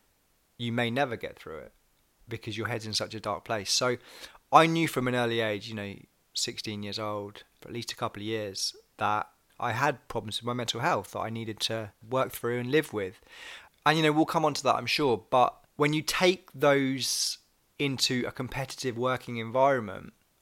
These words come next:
where you do feel like you're being very much judged on yourself, it's a very front-facing industry. You know, when you see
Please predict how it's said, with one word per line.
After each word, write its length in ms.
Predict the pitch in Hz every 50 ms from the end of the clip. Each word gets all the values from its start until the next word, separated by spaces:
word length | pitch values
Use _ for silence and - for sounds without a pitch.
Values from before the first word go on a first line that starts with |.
| _ -
where 360 | - 113 123 123 123 123 123 120
you 180 | 117 117 123
do 260 | 113 101 139 151 165 147
feel 180 | - 131 123
like 140 | 117 107 104
you're 80 | 110 104
being 220 | 107 107 110 110
very 160 | 110 113 113 113
much 220 | 110 - - -
judged 280 | - 117 107 107 - 117
on 120 | 110 110
yourself, 680 | 107 107 - - 107 98 123 131 - - - - - - _ -
it's 420 | 110 - - - - - - -
a 80 | - 113
very 180 | 113 120 120 113
front-facing 1080 | - - 131 123 117 120 - - 120 120 113 - - 120 117 117 113 113 110 110 - - -
industry. 580 | 127 120 113 113 107 110 - - - 117 117 120
You 140 | 117 117 113
know, 180 | 110 107 110
when 240 | 104 113 110 110 113
you 100 | 110 107
see 460 | 104 - - 117 113 110 110 107 110